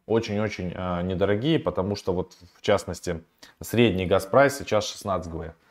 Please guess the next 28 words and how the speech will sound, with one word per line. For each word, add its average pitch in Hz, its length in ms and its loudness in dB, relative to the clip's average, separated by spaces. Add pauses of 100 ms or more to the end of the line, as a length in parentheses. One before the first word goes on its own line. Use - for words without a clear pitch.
(160)
Вот 135 240 4
такая 117 340 8
вот, 101 260 2 (320)
а, 90 520 0
мощная 101 640 2 (1300)
штука. - 400 10 (100)
<laughs> - 0 -
И 156 160 10
вот 131 220 8
пишут 117 260 4
в - 60 -8
комментариях, 120 560 8
очень 117 280 2
интересный 113 460 2
ком-, 104 180 -2
«Двигайтесь 160 520 4
по 143 140 8
роудмэпу, 139 520 10
наконец». 120 720 6
<laughs> - 20 -2
Да, 120 380 12
вот 110 220 8
двигайтесь 110 560 4
по 104 160 2
роудмэпу, 139 640 6 (560)
наконец. 113 800 6
Ну, 202 140 8
вот 151 320 2